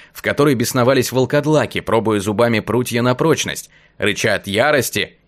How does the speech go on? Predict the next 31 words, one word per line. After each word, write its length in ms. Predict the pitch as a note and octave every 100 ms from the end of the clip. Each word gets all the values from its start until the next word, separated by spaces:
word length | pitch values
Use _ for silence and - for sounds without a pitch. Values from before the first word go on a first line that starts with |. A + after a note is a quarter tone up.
| -
и 80 | G2
роняя 480 | F#2 G2 C#3 C#3+
из 260 | C3 A#2+ -
пасти 420 | - A2 - A2
пену. 440 | - A2 C#2 A#1+ - _ _ _ _ _
Хорошие 560 | - A#3+ B3 - F3+ C#3+
экземпляры, 720 | G#2 D3+ B2+ A2 D#2 A#1 - _ _ -
молодые, 600 | G2+ G2+ F2 G2 D#3 A#2+
свирепые, 720 | - E2+ G2 C#3+ A2 E2+ - _ _
с 120 | -
отличной 480 | E2+ G2+ E3+ F3+ F3
регенерацией. 880 | E3+ D#3 D#3+ C#3 F2 - E2 - - _ _ _ -
Годный 420 | F#2 D3 A#2+ A#2+
материал 420 | A#2 A2+ C3 D3
для 220 | G2+ G2+
изучения 480 | G2+ G#2+ - A#2+ A#2
трансформации. 960 | A#2+ C3 - D3+ D#3 A2 - - - - _ _ - -
Но 100 | C3+
если 320 | F#3+ F#3+ F#3
моё 320 | F#3 F#3+ G3+
предложение 840 | - C3+ A#2 B2+ A2+ C3 G#2+ G2+ F#2+
заинтересует 640 | G2 B2 B2 B2+ - A2
гостей, 380 | G2+ B2+ - A3
я 520 | E3+ E3 D#3+ D#3 D3
согласен 640 | C3 D3 B2+ C#3 D#3 C#3+ C3+
сделать 380 | G2 D3 D#3 A#2+
волкодлаков 680 | C3+ B2 A#2+ B2 D#3 E3 -
своей 380 | A#2 A#2+ A2+ A#2+
ставкой 560 | - D#3 A2 - C3
на 260 | B2+ A#2 A2+
игру. 400 | F2+ A#1 G#1